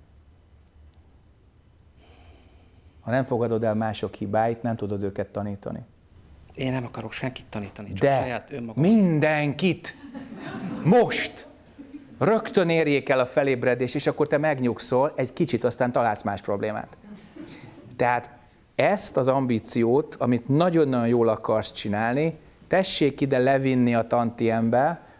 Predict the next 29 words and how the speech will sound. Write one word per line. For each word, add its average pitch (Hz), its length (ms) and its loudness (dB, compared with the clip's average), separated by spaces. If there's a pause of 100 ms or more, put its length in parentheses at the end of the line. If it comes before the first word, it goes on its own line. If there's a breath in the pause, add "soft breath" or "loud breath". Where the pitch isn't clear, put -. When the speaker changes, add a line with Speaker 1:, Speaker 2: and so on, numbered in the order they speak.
(140 loud breath)
Speaker 1:
ott, 151 280 0
ahol 131 120 2
az 120 200 0
elme 143 360 2
ezt 120 220 -2
nem 131 220 0
hajtja 113 440 0
meg, 110 320 -2 (280 loud breath)
ahol 135 220 0
ez 131 100 2
a 127 80 0
türelmetlenség 135 840 0
és 113 140 0
maximalizmus 135 760 -2
egy 117 80 0
nagyon 160 380 2
tiszta 131 580 -2
szándékká 120 920 0
és - 200 -6
úttá 113 480 0
válik, 107 480 0 (180 loud breath)
mert 135 220 -2
különben 135 380 -2
állandóan 123 580 2
frusztrálod 117 600 -2
magadat 110 380 0
és 110 140 -6
a 104 80 -6
környezetedet. 104 880 -4